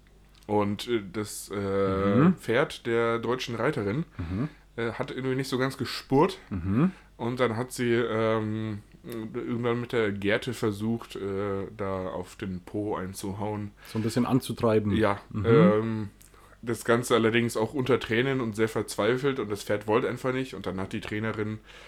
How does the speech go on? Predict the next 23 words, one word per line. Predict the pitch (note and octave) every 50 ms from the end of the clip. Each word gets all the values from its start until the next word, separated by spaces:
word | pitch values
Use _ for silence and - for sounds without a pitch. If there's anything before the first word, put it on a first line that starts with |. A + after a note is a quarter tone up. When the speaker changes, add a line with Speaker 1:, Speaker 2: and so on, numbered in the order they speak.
| - - - - - - -
Speaker 1:
das | - -
hat | G#2+ - -
man | A2 A2
leider | G2+ G2+ G#2 G#2+ G2
auch | F#2+ G2 -
im | G#2 F#2+
Fernsehen | - F#2+ G2 G#2+ G#2 G2+ G2+ G2+
gesehen, | G#2 G2+ F#2+ G2 G2+ G#2+ A#2+ G#2+
äh, | E2 G2 G2+ G#2 G2+ G#2 G#2+ G2+
geschrien, | G2+ A2 G#2 - - - A2 G#2+ G#2+ G#2+ G#2+
„Hau | G#2+ A2+
fe-, | - - - - - - - -
hau | A2+ A#2
mal | A#2+ A2+ A2 G#2 -
gescheit | - - A2 A2 A2 -
drauf“ | G#2+ A2 B2 C3 -
oder | G#2+ G#2+ F#2+ G#2
„Hau | G#2+ G#2+
fester | - - B2 - - B2+
drauf“ | A#2+ A#2+ A#2 A#2+ B2+ B2+
oder | C3 A#2+ A#2
so. | A2+ A#2+ B2+ C3 C3+ - - - - - - - - - - - - -
Ähm, | - A2 A2 G#2+ G#2+ G#2+ G#2 G#2 G2+ G2+ F#2+ F#2 F#2